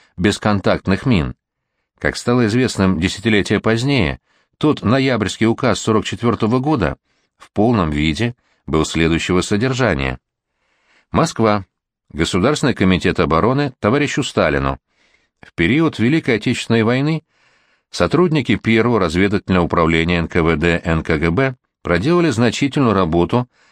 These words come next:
по организации разведывательной сети за рубежом и получению политической, экономической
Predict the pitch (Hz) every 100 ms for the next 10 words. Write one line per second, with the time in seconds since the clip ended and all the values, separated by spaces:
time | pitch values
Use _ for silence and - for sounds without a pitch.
0 | _ 76 78 76 85 80 104 101 - 90
1 | 87 98 95 90 90 85 85 78 110 101
2 | 92 80 87 82 92 120 139 120 _ _
3 | - - 76 80 82 - 151 107 101 90
4 | - 107 123 127 - 82 78 78 85 -
5 | 117 - 117